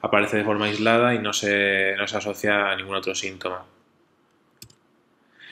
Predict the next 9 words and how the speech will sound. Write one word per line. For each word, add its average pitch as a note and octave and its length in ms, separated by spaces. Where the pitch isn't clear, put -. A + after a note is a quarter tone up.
Bueno, A2 180
esto G#2+ 160
es G#2+ 60
una A2 180
pregunta. B2 520
Se B2 60
trata A2 200
de A2+ 60
un G#2 340